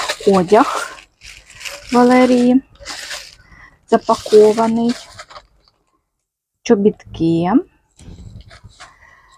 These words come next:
Е, так, що у нас тут? Ага, всякі застереження, берегти від сли-, світла, вологи. А,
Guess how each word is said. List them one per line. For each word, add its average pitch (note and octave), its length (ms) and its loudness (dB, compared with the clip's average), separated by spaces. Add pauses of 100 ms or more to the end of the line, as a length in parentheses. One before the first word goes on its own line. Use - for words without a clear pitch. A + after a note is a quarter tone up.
(340)
Е, G3+ 220 -2 (160)
так, F#3 220 -8
що - 220 -10
у G3 60 -4
нас F#3+ 200 -6 (140)
тут? D3 160 -16 (640)
Ага, G3+ 380 -6
всякі G3+ 340 -4
застереження, G#4+ 1120 0 (460)
берегти A#3 400 0
від G3+ 120 0
сли-, F#4 380 2
світла, D#4 520 2
вологи. D4 840 0 (1300)
А, G#3+ 400 -2